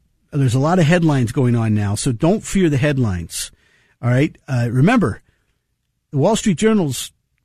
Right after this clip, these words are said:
uh, edition the day after Christmas Eve, it was the Christmas Eve massacre.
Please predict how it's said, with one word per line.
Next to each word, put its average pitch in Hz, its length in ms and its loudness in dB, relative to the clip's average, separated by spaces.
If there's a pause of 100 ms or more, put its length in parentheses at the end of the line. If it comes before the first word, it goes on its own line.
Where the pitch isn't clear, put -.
(1300)
uh, 123 340 0 (560)
edition 156 500 2
the 120 100 0
day 160 320 0
after 160 320 -2
Christmas 160 420 -2
Eve, 120 340 -2
it 123 80 -6
was 120 160 -2
the 143 80 -2
Christmas 196 400 0
Eve 180 140 0
massacre. 151 600 -2